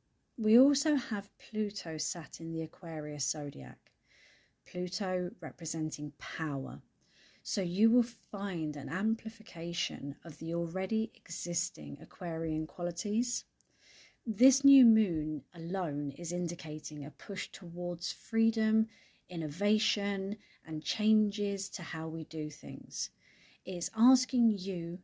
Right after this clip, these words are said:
to push. Push against your personal boundaries that hold you back.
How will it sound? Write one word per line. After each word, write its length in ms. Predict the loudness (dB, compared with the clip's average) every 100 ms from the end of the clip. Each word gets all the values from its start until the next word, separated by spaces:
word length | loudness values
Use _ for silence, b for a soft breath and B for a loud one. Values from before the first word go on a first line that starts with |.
| _ -16
to 120 | -14
push. 580 | -12 -8 -8 -8 -12 -12 _ _ _ _ _ _ _ _
Push 240 | -8 -4 -4
against 420 | -4 -4 -4 -4
your 160 | -6 -6
personal 600 | -4 2 4 4 2 2
boundaries 720 | 2 2 0 0 2 2 0
that 100 | -8
hold 400 | -8 -6 -6 -8
you 100 | -12
back. 600 | -10 -8 -8 -12 _